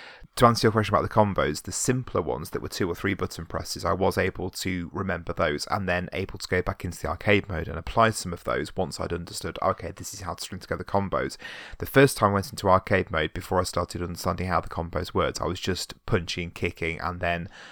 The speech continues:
had my butt handed to me by the person I was playing against. So the combos are absolutely where it's at, which that's the same for any fighting game. No, no real surprise there. It's just having that, as you said, the, the patience and the inclination towards learning those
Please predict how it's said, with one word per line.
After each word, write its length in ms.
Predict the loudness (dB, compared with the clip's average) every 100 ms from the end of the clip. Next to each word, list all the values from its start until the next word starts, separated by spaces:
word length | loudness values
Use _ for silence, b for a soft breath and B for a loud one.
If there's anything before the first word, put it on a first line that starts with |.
| B 0
had 180 | 2 4
my 160 | 0
butt 400 | 4 2 2 -4 -2
handed 260 | -2 -2
to 100 | -6
me 80 | -6
by 180 | -2 -2
the 160 | -2 -6 -4
person 260 | -4 -2
I 40 | -6
was 40 |
playing 240 | 0 0 2
against. 480 | 0 -2 -6 -8
So 160 | -6 -4
the 120 | -2
combos 440 | 2 2 2 0 2
are 180 | 2 4
absolutely 440 | 4 2 0 -4 -2
where 80 |
it's 160 | 0 0
at, 180 | 0 -2 -8
which 160 | -6
that's 180 | -6 -4
the 100 | -6
same 60 | -4
for 120 | -2
any 100 | -2
fighting 320 | -2 -4 -4
game. 220 | -6 -6
No, 100 | -8 -4
no 140 | -2
real 180 | -2 -4
surprise 460 | -6 -6 -6 -2 2
there. 260 | 4 2 B B B B -4
It's 200 | -2 -2
just 180 | -4
having 380 | 0 2 2 2
that, 240 | 0 0 -2
as 160 | -2
you 80 | -6
said, 200 | -6 -6
the, 100 | -8 -10
the 80 | -4
patience 480 | -2 0 -2 -6 -6
and 120 | -4
the 120 | -6
inclination 640 | -6 -2 0 0 -4 -6 -6
towards 320 | 0 0 2
learning 320 | 2 2 2
those 320 | -2 0 -4